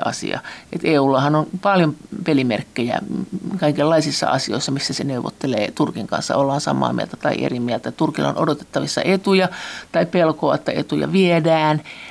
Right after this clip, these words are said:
Miten motivoitunut sä luulet, että E U on? Kiinnostaako tää nyt E U:ta ihan hirveästi?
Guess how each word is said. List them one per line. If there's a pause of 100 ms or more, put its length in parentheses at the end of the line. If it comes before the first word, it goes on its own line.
Miten
motivoitunut
sä
luulet,
että
E
U
on? (120)
Kiinnostaako
tää
nyt
E
U:ta
ihan
hirveästi?